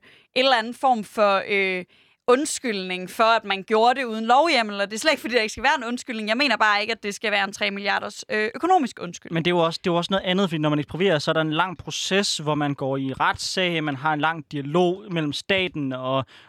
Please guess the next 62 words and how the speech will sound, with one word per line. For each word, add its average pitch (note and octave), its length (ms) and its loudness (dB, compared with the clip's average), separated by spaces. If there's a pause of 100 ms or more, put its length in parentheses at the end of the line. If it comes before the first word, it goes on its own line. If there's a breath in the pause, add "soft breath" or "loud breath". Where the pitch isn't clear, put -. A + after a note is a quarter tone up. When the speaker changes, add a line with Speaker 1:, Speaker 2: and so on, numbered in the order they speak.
(140 loud breath)
Speaker 2:
og C3+ 100 2
ejerne E3 500 2
og C#3+ 60 -2
så D#3 100 -8
videre, D3 140 -4
og D#3 60 -2
så D3+ 100 -12
videre. D#3 220 0
Altså, D#3 180 -8
de E3+ 60 -4
to G3+ 200 -4
ting, A3 300 -2 (180 soft breath)
jeg D#3 80 -4
ved F3 120 0
godt, - 240 -4
Venstre F#3+ 200 -2
bliver F3+ 140 -2
ved G#3 80 2
med A#3+ 100 4
at G3 80 0
sige, G#3 160 -4
de G3 60 -4
er F#3 60 -4
sammenlignelige, E3 420 0
men D3 120 -2
det E3 140 -4
er F#3 60 2
de G3 80 -2
altså F#3 160 0
ikke G#3+ 100 -8
hundrede B3+ 220 2
procent, F#3 360 -4 (240 loud breath)
fordi F3+ 180 0
det G3+ 160 -2
her G3+ 160 2
er F3 180 0
en E3 80 0
helt A3 160 0
anden F3 120 0
situation, F3+ 240 -4
hvor E3+ 60 0
man D3+ 120 -2
kommer G3+ 200 -2
fra F3 140 -6 (140)
dags G3+ 280 0
varsel E3 360 0
og C#3 60 -8
siger, E3 120 -8
man, D3 200 -4
"Bum, G3 240 2 (240 loud breath)
nu F3+ 140 2
nakker F#3 300 2
vi C#3+ 200 -4
jeres C#3 280 -4 (180)
virksomhed." D3+ 460 -2 (260 loud breath)
Det F3+ 100 0
er G3 60 4
altså G3 160 0
ikke G3+ 80 -2
en G3 80 0
normal F3 420 0 (360)
ekspropriationssag. D3+ 640 -2